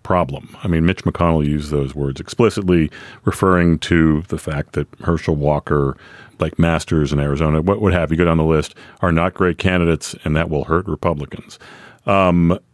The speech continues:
you know, now in the aftermath of the midterms, a lot of people say that,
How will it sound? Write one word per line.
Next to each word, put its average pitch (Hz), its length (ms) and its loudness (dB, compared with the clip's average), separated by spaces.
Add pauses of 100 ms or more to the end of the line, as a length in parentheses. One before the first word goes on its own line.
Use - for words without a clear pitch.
you 98 100 0
know, 90 100 4
now 87 280 2
in 82 40 2
the 80 100 4
aftermath 80 600 0
of 80 120 -10
the 78 60 -4
midterms, 76 760 0
a - 60 -10
lot 78 160 0
of 76 80 -6
people 76 380 -4
say 73 280 -4
that, 71 140 -4